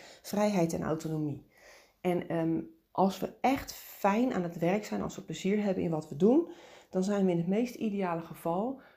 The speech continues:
kunnen we dat doen op onze manier, op de volgorde waarop jij dat wil,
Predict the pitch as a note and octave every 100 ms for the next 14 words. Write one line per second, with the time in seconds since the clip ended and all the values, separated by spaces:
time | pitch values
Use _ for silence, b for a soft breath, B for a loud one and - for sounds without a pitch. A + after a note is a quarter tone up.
0 | B A#3+ C4+ A#3+ F#3+ F3 E3+ E3+ A#3 -
1 | - - G3 A3 A#3 A3 G#3 E3+ E3 D#3+
2 | D#3 - B B - D3+ - - G3 G#3
3 | - F#3+ F3+ F3 E3+ E3+ D#3+ E3 - D3+
4 | C#3+ D3